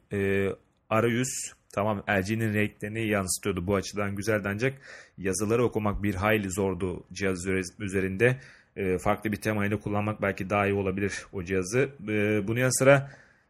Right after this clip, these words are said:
e, N F C desteği bulunmakta Optimus dört X H D'de ve Op-, L G'nin, e, tanıttığı diğer cihazların çoğunda da N F C desteği var. N F C, e, uygulaması yardımıyla çeşitli,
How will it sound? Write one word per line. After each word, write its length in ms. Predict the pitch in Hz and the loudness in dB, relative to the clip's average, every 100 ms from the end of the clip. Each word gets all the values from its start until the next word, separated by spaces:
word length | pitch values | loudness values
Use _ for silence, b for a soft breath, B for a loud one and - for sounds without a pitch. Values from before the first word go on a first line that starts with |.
| - | -4
e, 80 | 110 101 104 - 117 | 2 4 4 4 2
N 100 | 127 | 2
F 40 | - - | 0 0
C 180 | 151 127 - | 2 2 -2
desteği 600 | - 110 104 - 113 131 120 | -2 0 0 2 4 4 2
bulunmakta 720 | 104 107 110 107 104 123 98 - | -2 -2 0 -2 -2 -2 -2 -2
Optimus 460 | 107 - 110 107 - - | -4 -4 -8 -8 -8 -4
dört 220 | 107 104 | -4 -4
X 80 | 104 - | -6 -6
H 200 | 110 - | -6 -6
D'de 140 | 147 | -4
ve 140 | 135 | -2
Op-, 420 | 123 - 113 - - | -2 -4 -6 -8 -6
L 260 | 107 107 | -2 -2
G'nin, 340 | 104 123 131 123 _ - | -2 -4 -6 -6 _ -10
e, 360 | 107 104 104 98 | -4 -2 -2 -2
tanıttığı 400 | 110 117 135 131 | -4 -4 -4 0
diğer 240 | 131 120 | 2 2
cihazların 360 | 113 120 120 120 | 0 -2 -4 -6
çoğunda 260 | 123 135 | -6 -2
da 160 | 113 - | -2 -2
N 120 | 104 | -2
F 80 | 101 98 | -2 -2
C 100 | 104 | -2
desteği 360 | 98 92 104 113 | 0 -2 0 2
var. 200 | 135 139 B B B B B | 2 0 B B B B B
N 220 | 110 113 | -2 0
F 20 | 107 - | 0 -2
C, 220 | 127 117 - _ 104 | -2 -4 -6 _ -2
e, 320 | 104 104 95 - | 0 0 -2 -4
uygulaması 540 | 110 107 110 110 110 117 | -2 2 2 2 2 2
yardımıyla 580 | 104 95 101 123 127 - b b - | 0 0 0 2 2 -2 b b -6
çeşitli, 600 | 117 117 - 120 117 | -4 -4 -6 0 0